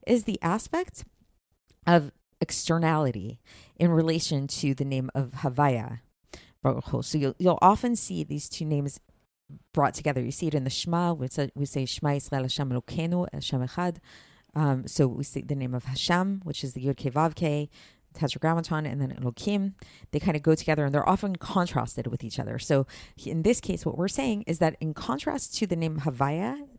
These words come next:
to the Yud Kei Vav Kei, the name Elohim is very, it, it's, uh,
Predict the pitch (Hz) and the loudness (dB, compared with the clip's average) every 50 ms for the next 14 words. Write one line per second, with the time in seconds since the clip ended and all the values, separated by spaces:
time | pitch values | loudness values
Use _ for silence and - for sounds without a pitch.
0 | _ _ - - - 143 143 143 139 131 131 - _ _ _ _ 156 156 170 160 | _ _ -6 -4 -2 0 2 2 2 2 0 -4 _ _ _ _ -2 0 0 0
1 | - 175 156 127 139 147 170 - 220 240 269 294 - - - - - - - 175 | 2 0 0 2 0 -2 -2 -2 -4 -4 -4 -6 -10 -16 -20 -20 -10 -6 -2 0
2 | 180 208 226 226 - 160 151 143 - - - 277 247 202 196 208 - - - 170 | 2 2 2 2 2 2 0 0 0 -4 -4 -2 -2 -2 -2 -4 -4 -2 -2 -2
3 | 151 - - _ - - 156 170 - - 165 156 147 - - 139 - _ _ - | -2 -2 -6 _ -6 -2 0 0 2 2 2 0 0 -2 -10 -16 -16 _ _ -18
4 | - - _ - - - - 170 165 - - - - 160 156 151 | -18 -14 _ -12 -8 0 2 2 2 2 2 2 4 4 4 4